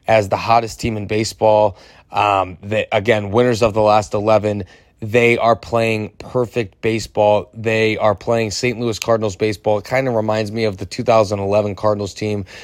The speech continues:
that went on and won that World Series. They just, they're, they're, they're, they're firing on all cylinders. They're finally healthy again. The bullpen's not giving up games. It's,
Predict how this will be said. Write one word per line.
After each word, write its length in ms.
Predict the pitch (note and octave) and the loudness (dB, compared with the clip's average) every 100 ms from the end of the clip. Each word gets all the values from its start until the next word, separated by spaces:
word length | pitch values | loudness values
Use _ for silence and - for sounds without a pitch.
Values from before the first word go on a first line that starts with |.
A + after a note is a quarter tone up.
| - | -8
that 120 | - A2 | -2 0
went 160 | A2 | 2
on 140 | G#2+ G#2 | 0 -2
and 120 | G2+ | 0
won 160 | G#2+ | 0
that 160 | G#2+ G2 | 2 2
World 240 | G2 G2+ | 2 0
Series. 580 | F#2 - A2 G#2+ G#2 F2+ - - - _ | -2 -4 -2 0 -2 -4 -12 -20 -20 _
They 120 | A#2+ | 2
just, 340 | A2 B2 - - | 4 2 0 0
they're, 180 | A#2+ | 2
they're, 200 | A#2 B2 | 4 0
they're, 260 | A#2 B2 A#2+ | 2 0 2
they're 140 | B2 | 2
firing 600 | A#2 - B2+ B2 B2+ A#2+ A#2+ | 2 4 2 4 0 -4 0
on 180 | A2+ A2 | 2 2
all 260 | G#2+ A#2 | 4 2
cylinders. 640 | A#2+ - A#2 A#2+ A2+ A#2 A2 | 2 -2 -2 -2 -2 -4 -2
They're 120 | G2 | -6
finally 500 | F#2 A2 A#2 B2+ A#2+ | 0 0 0 0 0
healthy 340 | G#2+ G#2+ A#2+ | 2 0 0
again. 400 | A2 G#2 G#2+ G#2+ G2+ - _ | -4 -2 -2 -2 -8 -20 _
The 80 | A2+ | 0
bullpen's 480 | B2 A#2+ C3 B2 A2+ | 4 4 2 -2 2
not 200 | A#2 A2 | 0 2
giving 260 | A2+ A#2 | 0 2
up 160 | A#2 - | 0 -2
games. 520 | A2 A2 G#2+ G#2 - - - _ | -4 -4 -4 -6 -8 -14 -20 _
It's, 460 | B2 G#2 - - | -2 -2 -8 -12